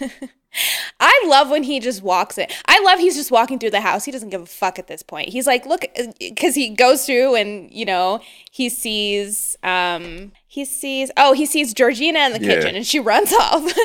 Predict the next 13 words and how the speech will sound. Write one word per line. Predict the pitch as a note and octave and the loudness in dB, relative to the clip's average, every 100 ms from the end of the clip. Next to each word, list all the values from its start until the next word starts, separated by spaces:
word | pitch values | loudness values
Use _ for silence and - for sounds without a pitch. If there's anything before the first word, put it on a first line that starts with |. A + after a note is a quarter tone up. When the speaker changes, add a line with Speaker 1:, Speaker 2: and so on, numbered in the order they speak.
| - - F4 - | 2 6 4 6
Speaker 1:
And | D4 C#4 | 2 6
then | C4 B3 B3 A#3+ - - | 8 8 6 0 -14 -16
he | - D4+ | -2 0
sees | - B3+ D4 | 2 0 0
Missy. | B3 A3 G#3+ G#3+ | 0 -2 -2 0
They | G#3 | 0
stare | G#3 - G#3 | -2 -2 0
each | A3 B3+ | 0 -2
other | A#3 | -4
down | G3 F#3+ F#3+ | -2 -2 -4
for | - | -8
a | F#3 | -8
minute. | F3+ F3+ F3+ | -4 0 0